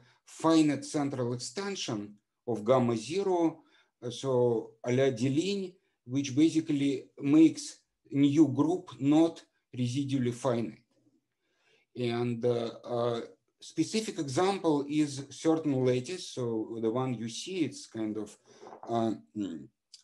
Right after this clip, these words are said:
quater-, uh, quaternionic unitary group, uh, uh, with coefficients in, uh, Z extended by square root of minus one and one over pi,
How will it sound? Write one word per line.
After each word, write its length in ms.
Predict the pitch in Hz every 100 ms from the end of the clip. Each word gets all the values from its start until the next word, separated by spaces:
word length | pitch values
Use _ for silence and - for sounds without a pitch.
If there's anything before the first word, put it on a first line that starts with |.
| -
quater-, 300 | 107 123 120
uh, 260 | 110 113
quaternionic 760 | 110 123 123 131 139 143 123 -
unitary 380 | 123 117 113 127
group, 340 | 151 196 202 _ _ _ _ -
uh, 40 |
uh, 920 | 123 120 107 95 117 113 98 90 110 120
with 220 | 135 135
coefficients 640 | 143 139 160 156 135 123
in, 280 | 123 120 113
uh, 560 | - 67 104 101 - 117
Z 340 | - 156 156 156
extended 680 | 123 - 135 131 117 101
by 140 | 101 104
square 300 | - - 117
root 140 | 113
of 160 | 113 117
minus 380 | 117 110 110 117
one 220 | 123 117
and 140 | 101
one 240 | 101 107 104
over 240 | 101 113
pi, 360 | 127 160 160